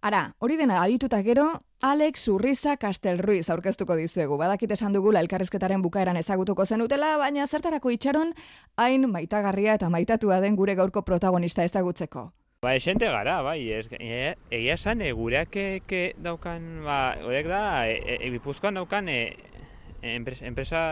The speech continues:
Speaker 2: da, e, langile gehien daukan, e, enpresa bat, bai, enpresa da.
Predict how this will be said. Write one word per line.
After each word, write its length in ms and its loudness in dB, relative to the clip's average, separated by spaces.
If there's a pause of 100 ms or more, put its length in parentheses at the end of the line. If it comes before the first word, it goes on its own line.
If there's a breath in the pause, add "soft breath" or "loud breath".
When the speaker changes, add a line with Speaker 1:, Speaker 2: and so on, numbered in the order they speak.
(800)
Speaker 2:
da, 240 -6
e, 260 -2
langile 280 -2
gehien 400 -4
daukan, 400 -6
e, 420 0 (380)
enpresa 460 -6 (260)
bat, 160 -6 (240)
bai, 140 -4 (220)
enpresa 300 -6
da. 140 -4